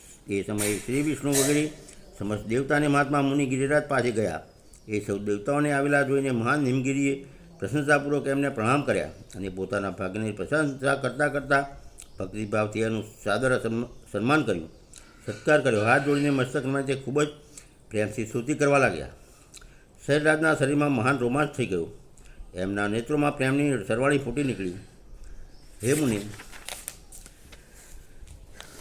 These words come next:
હિમશૈલે પ્રસન્ન મનથી અત્યંત પ્રેમપૂર્વક પ્રણામ કર્યા અને વિનીત ભાવથી ઊભા રહ્યા અને શ્રી વિષ્ણુ વગેરે દેવતાઓને કહ્યું.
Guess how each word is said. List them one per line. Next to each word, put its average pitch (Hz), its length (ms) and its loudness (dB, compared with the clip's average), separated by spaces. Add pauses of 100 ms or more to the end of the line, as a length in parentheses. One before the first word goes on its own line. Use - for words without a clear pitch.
(580)
હિમશૈલે 156 480 4
પ્રસન્ન 147 360 0
મનથી 143 540 0 (280)
અત્યંત 104 360 -4
પ્રેમપૂર્વક 135 480 0
પ્રણામ 131 280 4
કર્યા 131 240 2
અને 107 140 0
વિનીત 123 320 0
ભાવથી 123 460 2 (340)
ઊભા 101 220 0
રહ્યા 95 260 2
અને 95 120 0
શ્રી 123 220 -2
વિષ્ણુ 143 280 2
વગેરે 143 240 4
દેવતાઓને 143 440 2
કહ્યું. 117 340 0